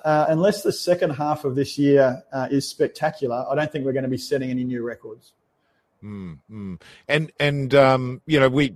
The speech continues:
Speaker 2: we chatted offline, uh, off air a little bit about this, but, um, you know, there's all sorts of, we've had natural disasters, we've had floods, it's been ages since a fire, but we're probably overdue for a bushfire, you know. I mean, it's just been relentless. Uh,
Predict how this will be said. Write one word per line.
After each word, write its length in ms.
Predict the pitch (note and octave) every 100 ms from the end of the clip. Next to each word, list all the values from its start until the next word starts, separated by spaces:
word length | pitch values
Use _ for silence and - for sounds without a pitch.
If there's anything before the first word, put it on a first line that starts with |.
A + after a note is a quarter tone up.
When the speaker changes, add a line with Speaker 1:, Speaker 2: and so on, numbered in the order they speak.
| -
Speaker 2:
we 160 | B2
chatted 400 | - C3+ A2+ G#2+
offline, 580 | G#2 A#2 B2+ A2+ A2+ G#2+
uh, 240 | G#2+ G2+
off 240 | G2+ A2+ -
air 200 | A#2 G#2+
a 60 | A2
little 160 | B2
bit 140 | B2 G#2+
about 320 | G#2 G#2 A2+
this, 200 | A2+ G2+
but, 400 | - A2 _ A#2+
um, 320 | A2 G#2+ G2 - - - _ _
you 100 | C#3
know, 80 | C3
there's 240 | A2 B2+
all 220 | C#3+ D3+ D3+
sorts 360 | C3+ A#2 -
of, 120 | G#2+ F2
we've 140 | F2+
had 160 | E2+ D#2
natural 320 | D#2 - E2
disasters, 580 | E2 C#3 C#3+ B2 F2 D#2+
we've 140 | D#2
had 160 | D#2 -
floods, 600 | - C#3+ C3 G2+ - -
it's 140 | F2
been 180 | - G2+
ages 300 | G2 F2+ F2+
since 220 | G2+ F2
a 40 |
fire, 460 | E2+ - B2+ C3+ C3+
but 160 | F2 F2
we're 140 | F2
probably 280 | - E2+ D#2
overdue 440 | D2+ D2 A2 C#3
for 200 | B2+ A2
a 60 | A2
bushfire, 880 | F#2 - C3 - B2+ B2+ C3 B2+ B2+
you 80 |
know. 140 | G#2 G2+ - - - -
I 80 | A#2+
mean, 140 | B2+
it's 120 | B2+
just 240 | - C#3+ -
been 160 | A2
relentless. 960 | F2 F2+ F#2 C3 E3 F2 F2 - - - -
Uh, 460 | G#2+ G2+ G2 G2